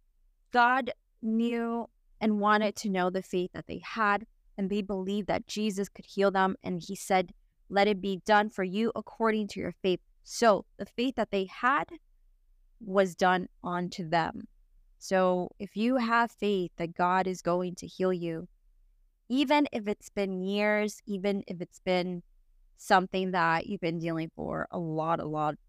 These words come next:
a long time, and if you have faith that God is going to heal you, he will heal you. Of course, if it's God's will, he will heal you. So Jesus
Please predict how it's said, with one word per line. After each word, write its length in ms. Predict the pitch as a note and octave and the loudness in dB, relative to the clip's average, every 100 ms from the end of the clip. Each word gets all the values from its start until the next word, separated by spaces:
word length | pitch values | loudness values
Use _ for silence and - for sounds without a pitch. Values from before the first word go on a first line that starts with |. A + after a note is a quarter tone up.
| _ | _
a 80 | G3+ | -4
long 300 | G3+ G#3+ G3+ | 2 4 2
time, 380 | F#3 E3 F3 G#3 _ _ _ _ _ _ _ _ _ _ - | 0 -2 -4 -6 _ _ _ _ _ _ _ _ _ _ -4
and 100 | G3+ | 0
if 140 | G#3 - | 0 2
you 160 | B3 | -2
have 260 | G#3 F#3+ F#3+ - | 0 0 -2 -2
faith 240 | F#3 F3+ - | -2 -2 -4
that 180 | E3+ | -8
God 240 | E3 F3 F3 | 0 2 2
is 140 | F3 | -2
going 240 | - E3 D#3 | -8 -8 -8
to 120 | F3 | -10
heal 220 | - C#4 | 0 2
you, 360 | A3+ F#3+ G3 G3 _ _ _ _ - _ _ | 2 -2 -4 -8 _ _ _ _ -20 _ _
he 220 | - C4 | -6 -2
will 240 | B3+ D#4+ E4 | 4 6 6
heal 300 | - F3+ D#3+ | 4 -2 -2
you. 260 | - - - _ _ - _ | -4 -10 -14 _ _ -20 _
Of 120 | - | -18
course, 400 | - C4 F3+ - - | 0 2 2 -4 -12
if 80 | |
it's 160 | F3+ - | -12 -2
God's 300 | F#3 F3 - | 2 2 2
will, 300 | A3 A#3+ A#3 | 0 2 0
he 200 | - A3 | -2 -4
will 400 | F3+ F#3+ F#3+ - _ | 0 2 4 2 _
heal 260 | _ F#3 E3+ | _ -2 -2
you. 340 | E3 E3 D#3 - _ _ _ _ - _ - _ - | 0 -2 -4 -6 _ _ _ _ -20 _ -20 _ -10
So 340 | - G#3+ F#3+ _ _ _ _ _ | 4 4 4 _ _ _ _ _
Jesus 720 | - A#3+ B3 G3+ F#3 G3+ - | -2 0 2 2 2 -2 -8